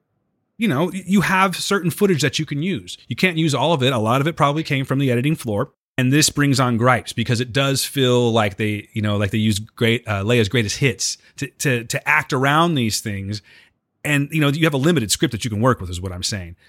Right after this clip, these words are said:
So there's that way, or they could have done in the crawl, you know,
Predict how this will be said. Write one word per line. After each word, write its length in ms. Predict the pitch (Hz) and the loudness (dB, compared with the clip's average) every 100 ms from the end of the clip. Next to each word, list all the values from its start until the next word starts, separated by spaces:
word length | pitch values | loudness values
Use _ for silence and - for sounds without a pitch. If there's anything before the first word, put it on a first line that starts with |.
| _ _ _ _ 110 | _ _ _ _ -10
So 160 | - 120 | -2 0
there's 180 | 117 | 2
that 260 | 123 170 175 | 2 0 0
way, 380 | 196 196 202 - - | -2 0 -2 -6 -4
or 640 | 202 254 208 170 202 240 _ _ _ _ _ - - | 2 4 4 2 0 -4 _ _ _ _ _ -18 -2
they 160 | 135 135 | 0 2
could 160 | 165 | 2
have 180 | 143 131 | 2 2
done 220 | 117 147 | 2 2
in 100 | 139 | 2
the 80 | 131 | -2
crawl, 540 | - 165 143 117 113 143 | -2 -2 0 0 -2 -2
you 80 | 120 | -2
know, 320 | 107 107 | 0 -2